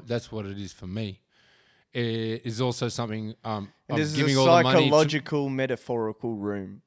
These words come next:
Speaker 1: Yeah.
Speaker 2: not a literal room for the
Speaker 1: Yeah.
Speaker 2: listeners. Yeah.
Speaker 1: Yeah. So then, uh, also made the challenge public, and then I'm just like, "Oh, well, I gotta be true to my word." You
Speaker 2: Yeah.
Speaker 1: know what I mean?
Speaker 2: Yeah.
Speaker 1: So, uh,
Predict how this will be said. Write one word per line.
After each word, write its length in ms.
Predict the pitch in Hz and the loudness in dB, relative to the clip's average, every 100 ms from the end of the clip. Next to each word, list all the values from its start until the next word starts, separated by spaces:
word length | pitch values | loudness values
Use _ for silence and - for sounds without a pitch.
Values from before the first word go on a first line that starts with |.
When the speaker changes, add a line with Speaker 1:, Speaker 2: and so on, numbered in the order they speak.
| - | -12
Speaker 1:
Yeah. 200 | 110 98 | -8 -8
Speaker 2:
not 220 | 107 101 | -8 -8
a 60 | 101 | -8
literal 420 | 101 101 95 95 | -6 -8 -8 -10
room 360 | 90 87 82 - | -12 -14 -16 -16
for 120 | - | -10
the 100 | 113 | -8
Speaker 1:
Yeah. 60 | 107 | -8
Speaker 2:
listeners. 500 | 98 - - - - | -10 -14 -16 -18 -16
Yeah. 140 | 113 101 - _ _ | -12 -14 -14 _ _
Speaker 1:
Yeah. 240 | 120 104 - _ - - | -16 -16 -18 _ -20 -20
So 340 | - 147 127 120 | -2 2 4 4
then, 320 | 123 123 123 | 0 0 0
uh, 400 | 120 117 117 120 | 0 0 0 -2
also 540 | 127 120 - 110 107 110 | -2 -4 -4 -4 -2 -4
made 260 | 113 117 | -4 -4
the 80 | 107 | -6
challenge 800 | 92 120 120 117 104 - - - - | -6 -4 -2 -2 -4 -8 -10 -12 0
public, 540 | 123 113 113 135 - _ _ | 0 2 -6 -8 -20 _ _
and 140 | 117 110 | -8 -6
then 140 | 113 | -4
I'm 440 | 110 107 104 104 95 | -6 -6 -8 -8 -10
just 280 | 104 - | -10 -10
like, 320 | 117 104 95 120 | -10 -10 -10 -10
"Oh, 200 | 98 95 | -10 -8
well, 300 | 110 107 101 | -10 -8 -10
I 40 | |
gotta 220 | 98 98 | -10 -12
be 140 | 98 95 | -10 -10
true 180 | - 107 | -8 -8
to 60 | |
my 160 | 95 92 | -6 -8
word." 440 | 95 110 104 127 - _ _ _ - | -10 -10 -10 -12 -16 _ _ _ -12
You 80 | 135 110 | -6 -4
Speaker 2:
Yeah. 60 | |
Speaker 1:
know 80 | 101 104 | -4 -6
what 60 | |
I 40 | 104 | -10
mean? 320 | 104 110 127 _ _ _ _ | -14 -16 -20 _ _ _ _
Speaker 2:
Yeah. 200 | 131 107 - _ _ _ _ _ _ _ | -6 -6 -6 _ _ _ _ _ _ _
Speaker 1:
So, 400 | - 117 104 98 | -12 -6 -2 -2
uh, 120 | 95 | -4